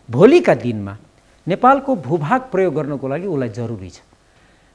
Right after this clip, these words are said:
त्यसको लागि नेपाल स्वतन्त्र राष्ट्र रहनु जरुरी छ, तर मेरो आदेश अनुसार चल्नुपर्छ। त्यो भनेको चीन विरुद्ध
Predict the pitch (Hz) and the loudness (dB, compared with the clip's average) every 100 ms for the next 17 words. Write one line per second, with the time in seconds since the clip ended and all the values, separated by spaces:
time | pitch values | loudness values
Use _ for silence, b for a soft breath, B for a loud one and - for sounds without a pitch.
0 | _ 254 254 294 240 226 254 202 202 233 | _ -2 0 6 6 6 2 0 0 -4
1 | 226 190 190 220 208 175 156 - 165 143 | -2 -2 0 0 0 0 0 -2 -6 -4
2 | 127 156 151 135 143 147 214 226 - 220 | -6 -6 -6 -4 -4 -6 -4 -4 4 6
3 | 320 - B B B _ 143 160 190 233 | 6 2 B B B _ -2 2 4 4
4 | 226 147 139 165 160 135 127 160 - 110 | 4 4 2 -2 -2 -6 -6 -10 -10 -12
5 | 87 87 87 - _ _ _ _ _ _ | -12 -16 -20 -20 _ _ _ _ _ _
6 | 254 220 185 208 262 - - 240 294 302 | 4 4 2 0 -4 -6 0 2 2 0
7 | 175 156 175 202 165 226 | 0 -2 -2 -4 -2 -2